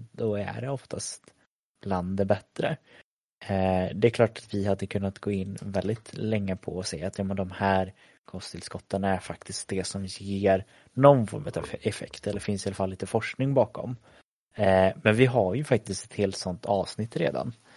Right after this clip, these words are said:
Så jag tänker att ni kan lika gärna bara gå in där och lyssna, så får ni reda på vilka kosttillskott det är faktiskt som då ger någon form av effekt.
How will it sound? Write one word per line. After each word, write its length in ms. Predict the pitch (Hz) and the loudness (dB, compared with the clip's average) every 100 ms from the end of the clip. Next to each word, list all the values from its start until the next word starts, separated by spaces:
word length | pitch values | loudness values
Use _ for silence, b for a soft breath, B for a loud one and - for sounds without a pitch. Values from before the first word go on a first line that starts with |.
| _ - | _ 2
Så 80 | 110 | 4
jag 80 | 110 | 6
tänker 300 | 113 104 104 | 4 4 2
att 140 | - | 2
ni 280 | 95 - 104 | -4 -2 -2
kan 180 | - 113 | 0 -2
lika 220 | 110 104 | 0 0
gärna 160 | 101 | 2
bara 140 | 98 95 | 4 2
gå 140 | 98 | 2
in 240 | 95 92 101 | 0 0 4
där 200 | 98 127 | 4 4
och 60 | |
lyssna, 300 | 135 - - | 0 -2 -6
så 120 | - | -8
får 120 | 95 98 | -4 -2
ni 120 | 95 | 0
reda 220 | 95 98 | 2 2
på 220 | - 95 | 0 -4
vilka 360 | 98 101 - 117 | -4 -8 -2 -2
kosttillskott 600 | - 101 92 - 98 - | -2 -6 -6 -6 -8 -6
det 100 | 98 | -6
är 40 | |
faktiskt 360 | 98 95 98 - | -4 -8 -8 -8
som 160 | 95 | -6
då 220 | 95 92 - B B _ _ - | -4 -6 -12 B B _ _ -2
ger 200 | 98 92 | 0 0
någon 120 | 92 | 0
form 200 | 95 90 | -2 -2
av 120 | 92 | -2
effekt. 440 | 95 120 - - | 2 2 0 -18